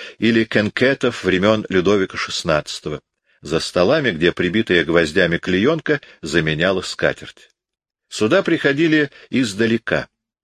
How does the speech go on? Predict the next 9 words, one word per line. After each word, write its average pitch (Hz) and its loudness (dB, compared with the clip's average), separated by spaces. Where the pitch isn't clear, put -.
В 120 0
одно 175 2
прекрасное 107 0
утро 170 0
Гюшлу 160 0
счел - 0
уместным 147 0
уведомить 110 2
прохожих 165 0